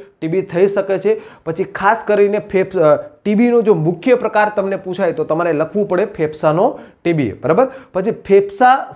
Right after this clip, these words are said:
સિવાય જે કોઈ પણ પ્રકારના જે કોઈ ટી બી જે છે એને એક્સ્ટ્રા પલ્મોનરી ટી બી તરીકે ઓળખવામાં આવે છે. અને આ ટી બી રોગના જે જંતુ જે છે એની શોધ કોના દ્વારા કરવામાં આવી છે મિત્રો? તો કે રોબર્ટ કોચ. તો આટલી બધી વસ્તુ જે છે એ તમારે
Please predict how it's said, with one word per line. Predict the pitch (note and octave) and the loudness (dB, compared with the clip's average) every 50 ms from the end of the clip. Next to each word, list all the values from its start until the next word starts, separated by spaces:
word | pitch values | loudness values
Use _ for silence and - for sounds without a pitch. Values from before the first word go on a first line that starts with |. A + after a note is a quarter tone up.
| - - - | -20 -16 -10
સિવાય | A3 A3+ A3+ C4 C#4+ D4+ D4 D4 - - F#3 | -6 -2 2 2 4 4 2 0 -2 -8 -10
જે | D#3 B2 G3+ A3+ | -8 -4 -2 -2
કોઈ | A3+ A#3 A#3+ A#3 | 0 0 -2 -2
પણ | A#3+ A#3 A3+ | -2 -4 -6
પ્રકારના | - A3 G#3+ - G#3 G#3 G#3 G#3 G#3+ G#3+ | -6 -8 -6 -2 -2 -2 -2 0 -2 -2
જે | G3+ E3+ G3+ G#3 G#3 | 0 4 4 4 4
કોઈ | G3+ G#3 G#3 G3+ | 4 0 -2 -2
ટી | G#3 F#3 F3+ | -2 -4 -4
બી | F3 F#3+ G3 | -4 -4 -2
જે | F3+ G3+ F#3+ | 0 0 0
છે | G3 G3 F3 | 0 0 -2
એને | D#3 D#3+ E3 D#3+ | -2 0 -2 -2
એક્સ્ટ્રા | C#3+ D3+ D3+ - - F3+ F#3 G3+ G#3+ - - - - _ - | -4 -4 -6 -6 -2 2 2 2 2 0 -6 -18 -16 _ -2
પલ્મોનરી | D#3+ D#3 D#3 F3 F#3+ F#3+ F#3+ F#3+ F#3+ G3+ F3+ | 0 0 0 0 0 0 0 0 -2 -2 -2
ટી | F3 F#3 | -2 -4
બી | F#3+ G3 | -4 -4
તરીકે | F#3 F#3+ G3 F#3 F#3 - F#3+ | -4 -4 -4 -4 -4 -2 -2
ઓળખવામાં | F#3+ F#3 F#3 F#3 - G3 F#3 F#3+ F#3 | 0 0 -2 -2 -2 -4 -2 -2 -2
આવે | F3+ F3 | -2 -2
છે. | F3 F#3+ G#3 G#3 - - - - - | 0 0 -2 -2 -2 -14 -20 -16 -8
અને | - C#3+ D#3+ | -4 -2 0
આ | E3 D#3+ | 0 0
ટી | E3 - - F3 F#3+ | 0 -2 -2 0 4
બી | G3+ C4 C4 | 6 6 6
રોગના | B3 B3 A#3+ G#3+ A3 A3+ A#3 | 6 6 4 4 2 -2 -2
જે | G#3+ F#3+ G3 | 0 -2 -2
જંતુ | - - - D3+ E3 F#3 F3 - C4+ C4 - | -2 -2 -6 -4 -4 -4 -4 -4 -2 -2 -2
જે | E3+ F3 F3+ E3+ | -2 -2 -2 -2
છે | - E3+ D3 C3 - - - - - | -2 -4 -4 -4 -6 -12 -20 -20 -10
એની | - D3+ D#3 D3+ | -6 -4 -4 -4
શોધ | - - D#3+ F3 F3 F#3 | -4 -4 -2 0 0 0
કોના | F#3+ E3+ E3 E3+ F#3+ G3 | 0 0 0 0 0 0
દ્વારા | F#3 F#3 F#3+ G3 G3 | 0 2 0 0 0
કરવામાં | F#3+ F#3 F3+ F#3+ F#3 F#3 F#3 F3+ | 0 -2 -2 -2 -2 -2 -2 -4
આવી | F3+ F3 | -4 -4
છે | - F3+ | -6 -6
મિત્રો? | F3 E3 D#3+ F3+ G#3 A3 | -6 -6 -4 -4 -4 -4
તો | G#3 F3 | -4 -4
કે | C#3 D#3 C3+ | -2 -2 0
રોબર્ટ | B2+ B2 B2 C3+ D3+ F#3+ F#3+ F#3+ | 0 0 2 2 0 0 0 -2
કોચ. | - - B2+ A#2 - - - - - - - | -4 -4 -4 -4 -4 -10 -20 -20 -20 -12 -8
તો | D3 | -6
આટલી | C#3 - B2 D3 - F#3+ G#3 G3+ | -4 -4 -4 -6 -4 -2 -2 0
બધી | F#3+ F3 D#3+ E3 F#3+ | 0 0 0 -2 -2
વસ્તુ | F3 F3+ F3 F3+ - F3+ F3+ | -2 -2 -4 -6 -8 -8 -4
જે | E3 F3 F3+ E3+ | -2 -2 -2 -2
છે | F3 F3+ | -2 -4
એ | D#3+ D#3 | -4 -4
તમારે | D3 D3+ C#3 D3 D3 C#3+ | -4 -4 -2 -2 -2 -2